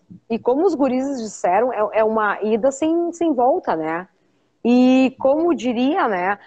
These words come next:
a saga dos Doors é a mais completa tradução do melhor e também do pior de uma época turbulenta em que o psicodelismo e também a,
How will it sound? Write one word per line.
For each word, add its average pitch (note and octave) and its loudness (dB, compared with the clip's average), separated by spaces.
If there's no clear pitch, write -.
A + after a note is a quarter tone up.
a F#3+ -4
saga C4 0
dos B3 -6
Doors G#3+ 2
é B3 0
a B3+ 2
mais B3+ -4
completa B3+ -2
tradução B3+ 0
do C4 2
melhor B3+ 4
e C4+ -2
também C#4 0
do C#4+ -2
pior B3+ 2
de G3 -6
uma A#3+ 0
época A#3 0
turbulenta A#3 0
em A#3+ -4
que B3 -4
o G#3+ -10
psicodelismo A#3+ 0
e B3 -2
também B3 -2
a, B3 -8